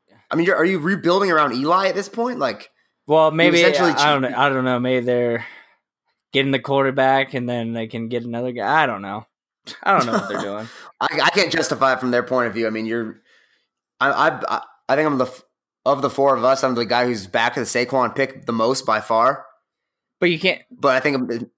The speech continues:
Speaker 1: makes a lot less sense if you don't have the receiver also. I mean, that way you're just gonna run Saquon into the ground.
Speaker 2: I, I,
Speaker 1: And then,
Speaker 2: I,
Speaker 1: then you have
Speaker 2: I'm for
Speaker 1: thirty-nine-year-old
Speaker 2: this
Speaker 1: Eli.
Speaker 2: Saquon pick. Not, and I don't
Speaker 1: Okay,
Speaker 2: even,
Speaker 1: okay, there we
Speaker 2: yeah,
Speaker 1: go.
Speaker 2: no, I'm, I'm for it, and I don't even think it goes like that in the face of Aaron's.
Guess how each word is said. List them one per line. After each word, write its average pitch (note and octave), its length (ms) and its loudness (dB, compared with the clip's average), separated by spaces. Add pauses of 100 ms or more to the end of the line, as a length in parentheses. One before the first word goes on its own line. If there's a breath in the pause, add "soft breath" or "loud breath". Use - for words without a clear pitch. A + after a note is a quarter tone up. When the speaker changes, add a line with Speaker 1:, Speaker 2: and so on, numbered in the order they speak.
Speaker 1:
makes D3+ 220 2
a C#3+ 40 2
lot C#3+ 180 4
less B2+ 180 2
sense B2+ 240 0
if G#2+ 60 -6
you A2 80 -6
don't A#2+ 160 0
have A#2 160 -2
the A2 80 -2
receiver G#2 400 -2
also. F#2+ 340 -6
I G2+ 80 -12 (720)
mean, C3+ 120 0
that C3 140 2
way C#3 60 4
you're C3 100 2
just B2 100 -4
gonna C#3+ 120 2
run B2+ 220 2
Saquon C3+ 460 0
into C3 160 -4
the A#2+ 100 -4
ground. A#2 440 0 (560)
Speaker 2:
I, D#3+ 240 6
I, C#3+ 180 0
Speaker 1:
And - 40 6
then, E3 220 4
Speaker 2:
I, - 40 2
Speaker 1:
then B2+ 120 0
you B2+ 60 0
have C#3+ 80 -2
Speaker 2:
I'm E3 40 4
for G3+ 60 6
Speaker 1:
thirty-nine-year-old E3 580 4
Speaker 2:
this A#2+ 80 0
Speaker 1:
Eli. C3 220 2
Speaker 2:
Saquon A#2 680 -4 (500)
pick. A2 380 -8 (460)
Not, D#3 180 -4 (100)
and D#3 160 2
I D#3 40 6
don't E3 100 6
Speaker 1:
Okay, D#3+ 120 2
Speaker 2:
even, B2+ 120 2
Speaker 1:
okay, - 80 -4
there A2 220 0
we D#3 60 0
Speaker 2:
yeah, B2 140 -2
Speaker 1:
go. - 60 -6
Speaker 2:
no, C3 140 -2
I'm, F3 240 0
I'm E3 280 -2
for C#3 320 2
it, C#3 180 -2
and C3+ 220 -2
I D#3 60 4
don't D#3 120 2
even C#3+ 120 0
think C#3 180 -2
it B2+ 60 -4
goes C3 300 0
like A#2+ 160 -4
that B2+ 180 -2
in A#2+ 100 -6
the A#2 80 -8
face A#2 320 -2
of A2+ 140 -8
Aaron's. A#2+ 600 -6